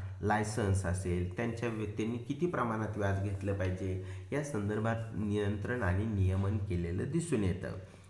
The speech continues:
यानंतरचा पुढचा मुद्दा आहे तो म्हणजे असंघटित क्षेत्रामधला, तो म्हणजे अनियंत्रित बिगर बँक किंवा वित्तीय मध्यस्थ संस्था. आता याच्यामध्ये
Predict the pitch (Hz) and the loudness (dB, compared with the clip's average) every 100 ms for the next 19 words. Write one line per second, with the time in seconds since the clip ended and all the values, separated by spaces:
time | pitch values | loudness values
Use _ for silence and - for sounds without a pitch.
0 | - 143 170 147 156 143 156 - - 147 | 0 4 6 4 0 -2 -2 -2 0 2
1 | 135 127 131 127 123 101 - - - - | 0 2 2 2 2 2 -2 -10 -16 -20
2 | - 131 131 127 135 131 135 135 117 113 | -2 2 2 2 0 0 -2 0 0 0
3 | 120 135 - 107 120 123 117 117 117 127 | 0 -2 -2 -2 0 0 0 0 0 -2
4 | 127 - 156 202 170 139 135 143 156 127 | -2 0 4 6 6 4 2 0 0 0
5 | 101 117 127 139 131 120 87 - - - | 0 4 6 6 6 4 2 -4 -12 -16
6 | - 165 180 156 - - 151 127 92 92 | -6 0 2 2 0 2 4 4 2 0
7 | 104 - 185 180 117 92 - 82 - - | 0 0 -2 0 0 -2 -4 -6 -8 -16
8 | - - - 120 131 123 131 135 131 104 | -20 -10 -4 0 2 2 2 2 4 2